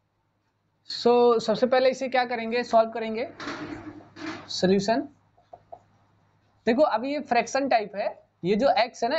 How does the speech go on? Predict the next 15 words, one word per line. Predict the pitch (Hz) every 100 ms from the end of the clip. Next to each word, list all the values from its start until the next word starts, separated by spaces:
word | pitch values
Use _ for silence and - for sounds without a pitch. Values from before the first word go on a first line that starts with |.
| 226
इसके | 196 247
साथ | 247 233
आके | 214 247
मल्टीप्लाई | 226 208 226 240
होगा | 233 202 220
तो | 240
ये | 226
हो | 220
जाएगा | 226 226 -
एक्स | 208 208 -
स्क्वायर | - 240 208
माइनस | 196 214 220 202 220 - _ _ _ _ _ -
वन | 143 226 254 214 190
upon | 202 208 214 196
x | 214 -